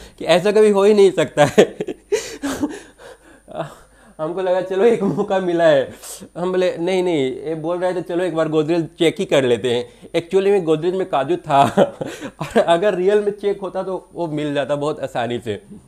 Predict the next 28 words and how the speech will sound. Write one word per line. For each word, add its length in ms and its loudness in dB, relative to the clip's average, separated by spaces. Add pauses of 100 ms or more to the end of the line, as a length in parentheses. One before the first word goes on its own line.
(380)
तो 300 -2 (640)
ये 80 -6
बोलता 200 0
है 60 4
कि 60 0
नहीं, 260 0
ज़रूरत 300 -2
ही 40 -2
नहीं 120 2
है 60 -2
चेक 240 -6
करने 240 -2
का, 100 0
छोड़ो 240 -4
ना। 200 -4 (520)
<laughs> 140 -10 (340)
ये 100 -2
बोलता 320 4
है 80 8
अरे 160 4
नहीं 200 6
तुम 160 -2
चेक 280 2
करो 200 4
ना 80 2
एक 140 0
बार, 140 4
चलो। 360 0